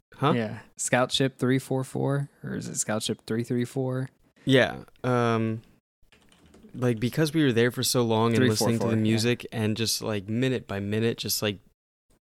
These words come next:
Speaker 1: watching, you know, Cal discover everything in his ship.
Speaker 2: Yeah.
Speaker 1: That, it does feel like a very home sense when I see this ship, uh, in the other movies. And the fact that it's like, "Dang, that thing's still there."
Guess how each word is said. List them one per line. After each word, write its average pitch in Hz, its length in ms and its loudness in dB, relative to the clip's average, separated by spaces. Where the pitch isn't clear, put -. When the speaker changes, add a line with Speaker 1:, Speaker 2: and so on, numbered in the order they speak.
Speaker 1:
watching, 113 760 2
you 120 140 0
know, 110 140 2
Cal 110 480 0
discover 123 580 2
everything 127 460 0
in 123 80 -2
his 135 180 -2
ship. 139 320 -2
Speaker 2:
Yeah. 107 200 0
Speaker 1:
That, 123 240 2
it 156 180 2
does 151 300 4
feel 117 420 -2
like 101 300 -6
a 101 80 -4
very 98 480 -4
home 92 480 -2
sense - 580 -4
when 117 100 2
I 113 120 2
see 113 320 2
this 101 300 -2
ship, - 500 -2
uh, 82 300 -6
in 113 160 0
the 104 100 0
other 101 180 -2
movies. 87 540 -10
And 131 160 0
the 127 60 -2
fact 151 160 2
that 131 60 2
it's 113 60 -4
like, 120 200 -4
"Dang, 208 220 6
that 202 120 2
thing's 226 200 6
still 214 220 2
there." 196 420 0